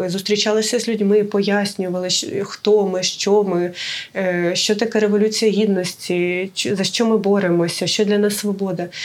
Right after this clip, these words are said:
І я запам'ятала в одному університетському містечку, ми, е, зустрі-, мали зустрічі з студентами, з професорами, а потім я стояла на вулиці, йшли двоє людей, такі с-, солідно вдягнені,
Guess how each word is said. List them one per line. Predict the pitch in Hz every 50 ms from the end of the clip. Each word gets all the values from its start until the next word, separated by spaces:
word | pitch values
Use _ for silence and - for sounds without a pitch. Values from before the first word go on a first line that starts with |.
| - - - - - -
І | 214
я | 175 220 262 277
запам'ятала | 277 269 269 220 202 208 208 208 208 269 285 330 311 285 247 220 208 - -
в | 202 196
одному | 196 - 240 247 240
університетському | 220 208 208 202 214 208 - 233 226 214 196 185 185 - - 190 185 185
містечку, | 185 185 180 - - 277 330 349 349 - - - 262 240 208 - - _ _ _ _ _ _ _ - - _ _ _ - - -
ми, | 208 202 202 196 190
е, | 185 180 - - 196 185
зустрі-, | 175 196 185 - - 214
мали | 202 190 185 180 180 180
зустрічі | 175 190 180 - 175 165 - -
з | 165
студентами, | - - 180 175 175 247 277 262 262 240 202 196
з | 196
професорами, | - - - - - - - - 294 302 285 254 220 202 202 - - - - - -
а | 220 208
потім | - 294 302 - 277 240
я | 226 233
стояла | 233 - - 208 196 214 214 208 208 202
на | 202 202 196
вулиці, | 202 339 381 359 320 - - - 214
йшли | 208 202 202 - 285 285 277 214 214
двоє | 208 185 196 220 220 208
людей, | 202 202 175 226 262 269
такі | 262 214 202 - 170
с-, | - - - -
солідно | - - - 214 196 196 170 - 165 156 165 -
вдягнені, | 185 170 233 269 330 320 277 254 240 220 220 220